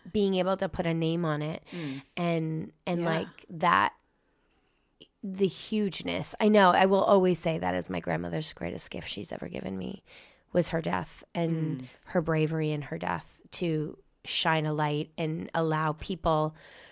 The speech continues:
Speaker 1: from the outside who had, who n-, had no skin in the game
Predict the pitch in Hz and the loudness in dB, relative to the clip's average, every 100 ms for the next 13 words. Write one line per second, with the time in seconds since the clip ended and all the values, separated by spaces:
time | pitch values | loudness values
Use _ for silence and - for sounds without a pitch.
0 | _ - 180 165 170 185 - - 185 175 | _ -2 0 4 6 4 2 2 4 6
1 | 170 - 165 160 156 - - 160 170 160 | 2 0 0 2 0 -6 -10 -6 -4 -2
2 | 165 170 - 165 160 165 170 180 196 208 | -2 -4 -4 -2 0 0 0 4 8 10
3 | 208 202 - 226 185 165 151 156 147 143 | 10 6 2 2 2 2 2 0 0 -2
4 | 143 | -6